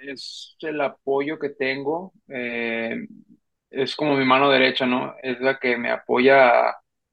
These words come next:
a seguir con esto, porque, pues, honestamente, yo solo, yo creo que no, no podría, no hubiera podido. Obviamente yo soy el, el, el panadero, el lavaplatos y el que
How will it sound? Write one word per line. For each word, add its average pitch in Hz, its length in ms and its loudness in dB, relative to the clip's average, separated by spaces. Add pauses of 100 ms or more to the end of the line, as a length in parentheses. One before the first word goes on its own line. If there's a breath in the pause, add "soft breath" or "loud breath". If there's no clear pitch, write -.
(340)
a 117 140 2
seguir 123 340 2
con 135 200 4
esto, 131 360 -2
porque, 131 360 0
pues, 113 200 -4
honestamente, 139 1000 4 (100)
yo 127 260 2
solo, 135 800 0 (260)
yo 127 300 0
creo 135 160 2
que 139 100 0
no, 127 240 4 (180)
no 127 520 2 (200)
podría, 131 480 6
no 139 160 0
hubiera 135 220 4
podido. 127 400 -6 (220)
Obviamente 143 500 2
yo 143 140 2
soy 139 440 4
el, 117 320 2
el, 117 240 -6
el 117 140 -8
panadero, 123 680 4
el 123 60 4
lavaplatos 123 840 2
y 113 400 -4 (680)
el 117 280 0
que 113 680 2